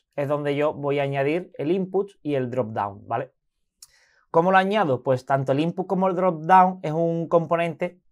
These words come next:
que pertenece al Dash Core Components, ¿vale? Entonces yo aquí haría un Dash Core Components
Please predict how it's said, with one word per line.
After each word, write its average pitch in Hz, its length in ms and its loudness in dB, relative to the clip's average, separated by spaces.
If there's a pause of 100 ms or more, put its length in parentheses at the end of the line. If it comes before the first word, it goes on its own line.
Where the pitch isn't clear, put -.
(160)
que 185 300 -4 (260)
pertenece 170 640 -2
al 135 300 0
Dash 143 280 2
Core 127 220 -2
Components, 104 500 -10
¿vale? 120 300 -6 (440)
Entonces 131 340 -8
yo 139 80 0
aquí 165 280 -4
haría 143 260 -2
un 131 160 -4
Dash 143 280 0 (420)
Core 147 240 -2
Components 135 640 -4